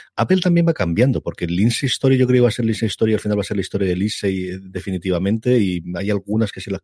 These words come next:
cambian y otras que las cambian bastante menos, y luego que hacen cosas como la de Ciclos, que no tiene nada que ver con el título original. <laughs> La que sí que es el título original, porque está directamente nuestra, es Reyes de la Noche. Hablábamos de ella la semana pasada, de cómo habíamos visto algunos de los episodios, y Juan Galón se ha podido ver la primera temporada, creemos,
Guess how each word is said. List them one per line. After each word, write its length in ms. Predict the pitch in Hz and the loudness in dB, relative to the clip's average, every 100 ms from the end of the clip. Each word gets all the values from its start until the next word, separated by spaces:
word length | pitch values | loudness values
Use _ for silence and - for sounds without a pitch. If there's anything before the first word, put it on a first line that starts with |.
| - | -4
cambian 240 | 104 110 | -2 0
y 60 | 101 | -2
otras 140 | 90 | -6
que 100 | - | -10
las 80 | 87 | -10
cambian 260 | - 90 82 | -8 -6 -8
bastante 300 | 87 85 87 | -10 -10 -4
menos, 320 | 95 117 - - - - | -4 -4 -8 -20 -20 -20
y 80 | - | -8
luego 220 | 87 92 | -4 -2
que 80 | 95 | -4
hacen 160 | - 92 | -4 -6
cosas 240 | 87 85 | -8 -8
como 160 | 90 82 | -6 -4
la 80 | |
de 80 | 78 | -4
Ciclos, 360 | - 92 101 - | -4 -6 -6 -8
que 60 | |
no 80 | 82 | -8
tiene 140 | 80 80 | -6 -6
nada 140 | 80 | -6
que 60 | 82 | -6
ver 100 | 78 | -8
con 100 | 80 | -8
el 80 | 73 | -12
título 280 | 71 76 | -12 -12
original. 360 | 71 - - - | -12 -12 -14 -14
<laughs> 680 | - - - - - - - | -18 -20 -14 -14 -12 -14 -4
La 140 | 113 | -2
que 100 | 113 | 0
sí 140 | 123 151 | 0 2
que 80 | 147 | 2
es 60 | |
el 60 | 139 | 2
título 240 | 131 127 | 2 4
original, 340 | 123 113 113 113 | 4 4 2 2
porque 180 | 110 107 | 0 -2
está 100 | 101 | -4
directamente 480 | 95 95 92 90 | -4 -2 -2 -2
nuestra, 320 | 90 98 - 95 | -2 -4 -2 -4
es 80 | |
Reyes 260 | 95 90 85 | -2 -2 -2
de 60 | 85 | -4
la 100 | 82 | -4
Noche. 440 | 98 - 113 120 | -4 -2 -2 -2
Hablábamos 500 | 80 78 87 90 87 | -6 -8 -6 -4 -6
de 160 | 87 87 | -6 -6
ella 180 | 87 85 | -4 -4
la 80 | 82 | -4
semana 260 | 85 85 | -6 -6
pasada, 360 | 78 76 87 87 | -6 -6 -4 -4
de 100 | 78 | -4
cómo 160 | 85 | -8
habíamos 300 | 80 80 78 | -8 -8 -12
visto 200 | 78 - | -14 -12
algunos 180 | 85 87 | -8 -6
de 20 | 85 | -6
los 100 | 95 | -6
episodios, 540 | - - 90 101 - | -6 -4 0 0 -2
y 80 | 95 | -8
Juan 220 | - 95 | -8 -6
Galón 200 | 85 82 | -6 -8
se 100 | 85 | -8
ha 20 | |
podido 240 | 82 82 82 | -8 -6 -4
ver 160 | 82 | -4
la 100 | 80 | -6
primera 400 | 76 - 80 87 | -12 -14 -8 -6
temporada, 460 | 85 90 - 92 123 | -4 -6 -4 -4 -4
creemos, 560 | - 76 80 101 147 | -6 -10 -6 -6 -8